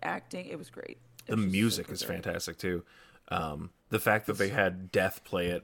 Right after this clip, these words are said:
Speaker 2: one point in the movie, I'm like, "I love this song. This is one of my favorite
Speaker 1: <laughs>
Speaker 2: songs." Um,
Speaker 1: Yeah, it was just fun. It was fu-, I don't know if it got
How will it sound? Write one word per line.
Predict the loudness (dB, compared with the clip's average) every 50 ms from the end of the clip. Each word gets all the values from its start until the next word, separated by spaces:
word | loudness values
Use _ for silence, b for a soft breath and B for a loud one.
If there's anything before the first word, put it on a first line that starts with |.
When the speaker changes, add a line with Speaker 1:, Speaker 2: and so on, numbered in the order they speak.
| -6 -10
Speaker 2:
one | -4 -2 -2 -2
point | -2 -2 -2 -2 -2
in | -2
the | -2
movie, | -2 -2 -2 -2 -2
I'm | -2 -2
like, | -4 -6 -8 -8
"I | -8 -10 -8 -8
love | -10 -14 -14 -14
this | -18 -14 -12
song. | -12 -12 -12 -14 -16 -20 _ _ _
This | -10 -8 -6 -6
is | -6 -6
one | -6 -6
of | -6
my | -6 -6 -2
favorite | 0 -2 -2 0 -4 -6 -4
Speaker 1:
<laughs> |
Speaker 2:
songs." | -4 -4 -6 -6 -10 -14 -16 B B B B B B B B B B B
Um, | 2 4 4 6 4 2 2 0 -2 -4 -6 -12 _ _ _ _ _ _
Speaker 1:
Yeah, | -8 -6 -6 -6 -6
it | -6 -6
was | -6 -8
just | -8 -10 -10 -12 _ -16
fun. | -10 -8 -8 -8 -6 -6
It | -6
was | -6 -6 -8 -10
fu-, | -16 -18 B B B B B B B
I | -2 -2
don't | 2 2 0 0 0 -2
know | -4 -4 -2 -2 0 -2
if | -2 -4 -4 -6
it | -6 -6 _ _
got | -6 -6 -4 -4 -6 -6